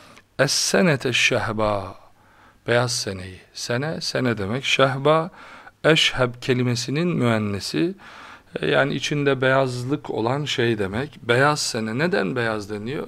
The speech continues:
Yağmur yağmayınca, kuraklık olunca toprakta bir şey bitmez. E, toprakta bir şey bitmemesini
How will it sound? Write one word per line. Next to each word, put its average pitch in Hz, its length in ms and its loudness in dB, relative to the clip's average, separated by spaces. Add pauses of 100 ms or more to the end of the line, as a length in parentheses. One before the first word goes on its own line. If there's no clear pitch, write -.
Yağmur 156 400 2
yağmayınca, 139 720 0
kuraklık 143 600 0
olunca 143 600 0 (420)
toprakta - 680 0
bir 151 60 -6
şey 160 300 0
bitmez. 139 680 0 (760)
E, - 40 -4 (260)
toprakta 160 720 2
bir 160 60 0
şey 160 320 2
bitmemesini 143 840 -2